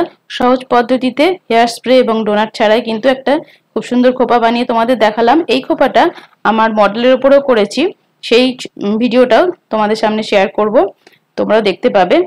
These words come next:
ভালো করে এই খোপাটা দেখে নাও। এবার আমি মডেলের সামনে এই খোপাটা করেছি। এবার ডেকোরেশনটা দেখো, এই যে গজরা দিয়ে চারিদিকে জড়িয়ে আমি কাঁটা দিয়ে খুব সুন্দরভাবে সেটিং করে দিয়েছি।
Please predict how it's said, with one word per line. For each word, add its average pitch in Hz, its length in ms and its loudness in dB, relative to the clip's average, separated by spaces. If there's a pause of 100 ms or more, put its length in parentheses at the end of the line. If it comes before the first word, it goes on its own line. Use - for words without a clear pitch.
ভালো 202 200 -2
করে 208 160 -4
এই 220 60 -6
খোপাটা 208 300 -2
দেখে 214 260 -4
নাও। 302 160 2 (260)
এবার 240 240 -2
আমি 233 200 0 (360)
মডেলের 226 420 0
সামনে 247 200 2
এই 240 80 -4
খোপাটা 208 340 0
করেছি। 202 400 -2
এবার 233 200 -2
ডেকোরেশনটা 220 580 -4
দেখো, 202 280 0 (360)
এই 202 80 -4
যে 220 100 0
গজরা 190 420 2
দিয়ে 202 240 0 (140)
চারিদিকে 214 460 -2
জড়িয়ে 196 360 0 (360)
আমি 214 180 0
কাঁটা 240 300 0
দিয়ে 220 200 -2 (180)
খুব 277 160 -6
সুন্দরভাবে 240 560 0
সেটিং 196 300 -2
করে 170 200 -2
দিয়েছি। 170 340 -4